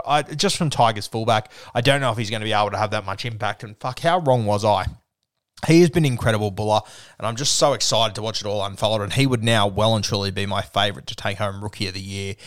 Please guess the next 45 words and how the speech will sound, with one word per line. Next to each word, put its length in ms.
uh, 300
for 280
twenty 300
twenty-three. 540
I 160
just 200
think 200
that 160
the 60
way 160
the 80
Tigers 380
are 40
playing, 320
the 80
way 160
they're 160
building 320
around 240
him, 80
and 80
just 140
how 100
confident 540
he 180
is 200
in 120
himself, 520
um, 560
it 160
is 160
terrifying. 600
If 80
you're 100
a 40
Supercoach 600
player 160
and 100
you've 60
had 180
Buller 200
for 100
a 40
few 200
weeks, 320